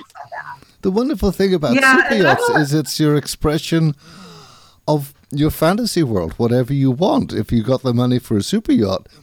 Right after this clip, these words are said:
Speaker 2: you can get this done. And, and I think what's great, people like Christina, who can take that, that want of a client and have the vision to make it happen.
Speaker 3: Yeah,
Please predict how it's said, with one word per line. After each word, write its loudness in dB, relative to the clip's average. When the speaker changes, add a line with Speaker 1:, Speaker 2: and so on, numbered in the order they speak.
Speaker 2:
you 0
can 0
get -2
this 0
done. 0
And, 0
and -2
I 2
think 0
what's -2
great, 0
people -2
like -2
Christina, -2
who 0
can 0
take -2
that, 0
that 0
want -2
of -4
a -2
client 0
and 0
have 0
the 0
vision 0
to 0
make 0
it 0
happen. 0
Speaker 3:
Yeah, 0